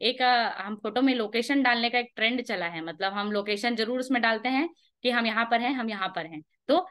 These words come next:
इस सर्विस को जरूर बंद रखें। कभी कभी आपने देखा होगा कि आपके मोबाइल का जीपीएस भी on रहता है, अचानक से आपको पता ही नहीं रहता कि जीपीएस on है,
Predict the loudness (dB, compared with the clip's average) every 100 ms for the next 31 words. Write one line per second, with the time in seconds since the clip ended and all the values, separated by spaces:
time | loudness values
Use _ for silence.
0 | -4 -4 2 2 2 -2 -4 -2 0 2
1 | 0 -2 -6 -10 -10 -10 -6 -4 -2 0
2 | 2 0 -6 -8 -4 -4 0 2 4 2
3 | 2 2 0 -2 2 0 0 -2 -4 0
4 | 4 4 4 2 2 0 0 -2 -4 -6
5 | -6 -10 -16 _ _ -6 2 4 4 2
6 | 2 2 2 0 2 2 2 0 0 0
7 | 0 0 2 0 2 0 -2 -6